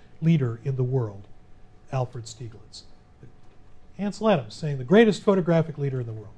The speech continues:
right? Within hours of our arrival in New York, I sallied forth with my photographs under my arm to visit Stieglitz at his gallery, An American Place.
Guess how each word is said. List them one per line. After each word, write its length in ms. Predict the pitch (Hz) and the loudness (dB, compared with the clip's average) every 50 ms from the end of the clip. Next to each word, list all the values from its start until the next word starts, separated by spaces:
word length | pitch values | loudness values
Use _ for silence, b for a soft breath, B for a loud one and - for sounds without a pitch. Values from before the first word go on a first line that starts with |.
| 107 127 | -18 -16
right? 140 | 127 147 - - - - - - - - - - B B B B B B B B B B B | -16 -16 -16 -18 -20 -20 -20 -20 -20 -20 -20 -20 B B B B B B B B B B B
Within 260 | 185 208 208 220 214 | 10 12 12 12 10
hours 600 | 208 - - 185 220 233 233 214 185 160 139 131 | 8 6 6 8 10 12 12 12 12 10 8 6
of 120 | 156 139 | 6 8
our 280 | 156 151 151 151 151 151 | 8 8 8 8 8 10
arrival 400 | 160 175 185 180 170 151 135 131 | 10 10 8 8 8 6 4 2
in 100 | 127 131 | 0 0
New 80 | 135 | 0
York, 380 | 135 143 156 156 123 117 - - | 2 6 6 6 6 4 0 -2
I 80 | 123 120 | -4 -4
sallied 420 | - - 175 170 175 175 170 160 | 0 2 4 4 4 4 2 0
forth 320 | - - 151 143 143 135 | 0 0 2 2 2 2
with 160 | - 139 113 131 | -2 -8 -6 -4
my 120 | 131 120 | -6 -6
photographs 540 | - - 180 180 170 151 151 143 139 135 - | 0 0 0 0 4 4 4 2 2 0 -2
under 200 | 147 139 135 131 | -6 -4 -4 -2
my 160 | 123 120 113 | -2 -4 -6
arm 260 | 107 104 98 104 107 - b b b b b b b | -6 -10 -12 -14 -16 -16 b b b b b b b
to 80 | - 160 | 2 6
visit 320 | 139 165 185 160 165 135 | 8 8 8 8 6 0
Stieglitz 480 | - - - 170 143 147 143 131 - - | -2 0 2 2 4 4 2 2 2 0
at 80 | 139 | 0
his 140 | 131 131 120 | 0 0 0
gallery, 500 | 113 135 131 131 120 107 101 104 107 110 - | 0 2 2 2 2 0 -4 -10 -12 -10 -8
An 80 | - 123 | -6 -6
American 480 | 123 120 127 127 127 127 120 - 113 110 | -4 -2 -2 0 0 -2 -2 -4 -12 -12
Place. 500 | - 131 123 107 104 - - - - | -8 -6 -6 -6 -6 -10 -14 -14 -14